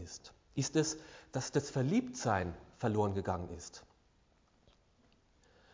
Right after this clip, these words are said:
Diese romantischen Gefühle, die entstehen, wenn wir jemanden attraktiv, begehrenswert empfinden. Diese Schmetterlinge im Bauch, die sich eben, wenn das Flattern sich da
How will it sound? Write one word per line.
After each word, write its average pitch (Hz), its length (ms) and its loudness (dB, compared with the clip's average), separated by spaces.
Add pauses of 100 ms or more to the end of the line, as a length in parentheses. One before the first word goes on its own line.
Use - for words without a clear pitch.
(320)
Diese 143 160 4
romantischen 151 520 6
Gefühle, 165 640 6 (240)
die - 80 2
entstehen, 147 760 6
wenn 135 380 2
wir 131 400 4 (580)
jemanden 135 520 6 (180)
attraktiv, - 680 8
begehrenswert 139 760 4
empfinden. 127 440 2
Diese 123 200 0
Schmetterlinge 170 520 4
im 123 160 2
Bauch, 135 420 8 (280)
die 135 80 6
sich - 300 0
eben, 131 440 6 (420)
wenn 123 160 2
das 123 100 0
Flattern 156 420 6
sich - 360 0
da 110 400 6